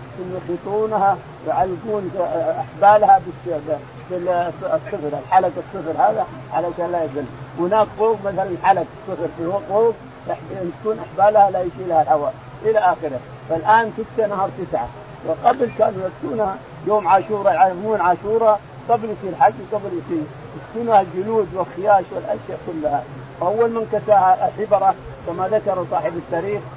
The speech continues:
أول من كساها الحبرة، يعني الثياب القطن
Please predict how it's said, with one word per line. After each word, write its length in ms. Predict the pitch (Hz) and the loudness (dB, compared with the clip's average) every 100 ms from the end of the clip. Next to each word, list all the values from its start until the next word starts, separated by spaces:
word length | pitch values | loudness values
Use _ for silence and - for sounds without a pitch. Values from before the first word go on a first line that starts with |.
| - 196 | 2 4
أول 300 | 233 208 190 | 4 0 -4
من 180 | 190 - | -6 -6
كساها 300 | 175 220 214 | 0 4 4
الحبرة، 480 | 170 208 180 156 - - 139 139 | 4 0 2 2 0 -6 -10 0
يعني 240 | 151 185 | 0 0
الثياب 380 | 147 139 208 180 | -6 2 6 6
القطن 420 | 180 156 214 180 | 2 -4 -4 -4